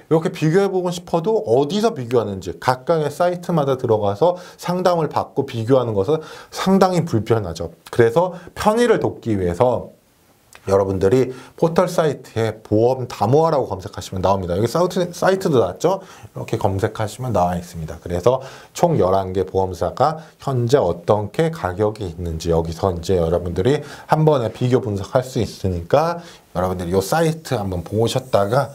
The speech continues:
한번 검색하시는 것도 상당히 필요한 부분이죠.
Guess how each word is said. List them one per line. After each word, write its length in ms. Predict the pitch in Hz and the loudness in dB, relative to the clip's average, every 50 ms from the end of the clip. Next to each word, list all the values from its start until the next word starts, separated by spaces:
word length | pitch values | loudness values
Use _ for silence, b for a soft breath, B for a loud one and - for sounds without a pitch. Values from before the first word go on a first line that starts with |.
| - - - | -16 -16 -12
한번 420 | 101 98 95 101 117 139 165 165 165 B B B B | -10 -4 0 2 2 2 2 0 -4 B B B B
검색하시는 800 | - - 110 107 104 110 104 - - - 95 - - - 95 90 85 | 0 2 2 2 2 0 -2 -4 -6 -8 -8 -8 -8 -8 -8 -8 -8
것도 520 | - 80 - - - 147 170 170 165 165 B B B B B - | -8 -10 -8 0 2 2 2 2 0 -4 B B B B B -6
상당히 200 | 110 98 87 80 | -4 -4 -4 -4
필요한 320 | - - - 127 113 92 | -6 -2 0 2 2 2
부분이죠. 420 | 82 - 82 85 82 76 73 - | -2 -6 -8 -8 -8 -8 -10 -12